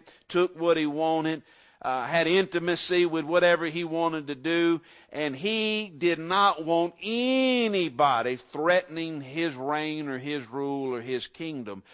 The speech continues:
So when he asked these magi, he was troubled by what he heard,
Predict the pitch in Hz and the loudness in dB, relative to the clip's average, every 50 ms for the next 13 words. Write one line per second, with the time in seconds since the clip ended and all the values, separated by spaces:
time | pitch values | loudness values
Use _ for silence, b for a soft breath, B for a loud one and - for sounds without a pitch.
0 | B B B B - 160 156 151 151 143 131 156 214 226 208 196 196 190 180 170 | B B B B 2 4 4 4 2 -4 -4 -4 -2 2 2 4 4 4 0 0
1 | - - - 165 160 151 127 123 139 151 165 185 202 202 185 131 113 131 123 120 | -2 -4 -4 -4 -4 -4 -6 -8 -6 -4 -2 0 0 0 -2 -2 -2 0 0 2
2 | 131 135 156 175 160 135 131 - - - - - 208 226 240 233 196 160 143 139 | 0 0 -2 -2 -2 -4 -6 -8 -8 -10 -2 4 8 8 8 8 8 4 4 4
3 | 143 135 135 156 151 147 143 147 160 160 147 143 131 117 120 180 202 196 170 147 | 2 2 2 2 2 2 2 4 2 2 2 2 -2 -2 2 2 4 4 4 2
4 | 135 135 147 143 | 0 0 -2 -4